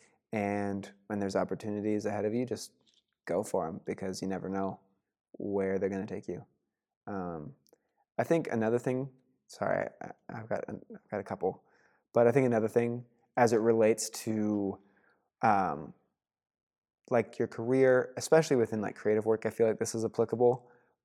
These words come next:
but I'm really of the mindset of, like, I, I don't really take on other work that isn't, i-, you know, in the direction that I wanna be going. So, like, I have a very clear vision for the type of work that I wanna do,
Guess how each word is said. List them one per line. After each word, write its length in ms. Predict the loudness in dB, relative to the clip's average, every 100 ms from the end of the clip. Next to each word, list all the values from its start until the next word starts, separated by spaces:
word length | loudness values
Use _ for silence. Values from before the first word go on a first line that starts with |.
| _
but 300 | 4 4 4 2
I'm 360 | 4 4 4 0
really 600 | 2 2 4 2 0 -2 _
of 160 | -2 0
the 60 |
mindset 380 | -2 -2 -2 -2
of, 100 | -2
like, 280 | -2 -4 -10 _ 0
I, 360 | 2 4 2 -4 _ -6
I 180 | 0 0
don't 280 | 2 -2 -4 -10 -16 -12
really 460 | -4 0 0 0 -2
take 320 | -6 -6 -4
on 240 | -4 -4 -4
other 240 | -4 -2 -2
work 460 | 0 0 -2 -12 _ _ _ _ _ _ _
that 200 | 2 2
isn't, 340 | 2 0 -2 -4 _ _ -8
i-, 100 | -8 -10 -20 -10
you 160 | -6
know, 280 | -4 -4 -6 -16 _ _ _
in 120 | -2
the 80 | 0
direction 420 | 2 2 0 -4 -2
that 120 | -2
I 80 | -2
wanna 280 | -2 -2
be 100 | -4
going. 400 | -2 0 0 -4 -6
So, 180 | 0 2
like, 180 | 2 2
I 60 |
have 160 | 2 2
a 80 | 2
very 220 | 2 2
clear 340 | 0 0 2
vision 320 | 2 0 -2
for 100 | -6
the 80 | -8
type 200 | -6 -6
of 140 | -4 -4
work 180 | -6 -4
that 100 | -2
I 60 |
wanna 240 | 0 -2 -2
do, 300 | -2 -2